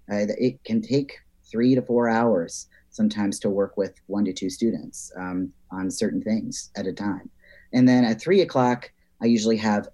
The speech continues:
many, many meetings. So meetings with parents, I E P meetings, many, many staff meetings.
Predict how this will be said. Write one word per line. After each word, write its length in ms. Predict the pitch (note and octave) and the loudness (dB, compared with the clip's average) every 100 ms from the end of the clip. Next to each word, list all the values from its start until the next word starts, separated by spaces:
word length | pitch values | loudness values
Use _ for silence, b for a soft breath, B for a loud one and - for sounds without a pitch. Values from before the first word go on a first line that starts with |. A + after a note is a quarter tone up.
| - | -4
many, 280 | B2 C3 C#3 | 2 6 8
many 240 | C3 B2 | 8 8
meetings. 580 | A#2 A#2 G2+ E2 - - | 8 6 4 -2 -8 -12
So 480 | - - G#2 G2 G2+ b - | -8 -2 2 2 0 b -2
meetings 340 | C#3 A#2+ A2+ G#2+ | 4 4 4 0
with 160 | G2 | -6
parents, 480 | - E3+ D3+ C#3 C3+ - | -4 0 4 4 2 -2
I 160 | G2+ | -4
E 100 | F#2+ | -4
P 160 | F#2 D#3+ | -4 0
meetings, 420 | D3+ C#3 C3 A2 | 4 6 4 4
many, 160 | G#2 G2 | 0 0
many 220 | F#2 F2+ | -2 -4
staff 500 | - G#2+ A2 C3 C3 | -6 -4 -2 -2 2
meetings. 520 | C#3 C3+ C3 C3 C3 | 2 4 4 2 0